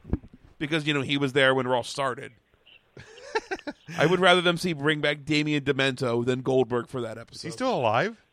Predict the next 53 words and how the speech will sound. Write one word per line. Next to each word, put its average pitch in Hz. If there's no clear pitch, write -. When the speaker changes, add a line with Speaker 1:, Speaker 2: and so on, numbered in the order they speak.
Speaker 1:
Damien 131
Demento? 143
Speaker 2:
Yeah. 135
Speaker 1:
I -
think -
so. 165
Speaker 2:
Can 123
you 127
look 147
it 143
up? -
I, 143
I, 123
I 139
Speaker 1:
I'm 147
Speaker 2:
genu- 147
Speaker 1:
almost 160
sure 143
he's 120
alive. 110
Speaker 2:
Okay. 110
Um, 127
now, 139
I 147
know 170
Speaker 1:
But 139
Speaker 2:
that 143
Speaker 1:
I, 131
I -
will 139
look 131
it 135
up 127
just 131
to 143
make 127
sure. -
Speaker 2:
the, 139
uh, 127
the 123
Ba-, 127
the 127
Batista 165
talks, 143
I 147
think 135
he 143
was 147
on 139
Jim 131
Ross's 135
podcast, 127
and 104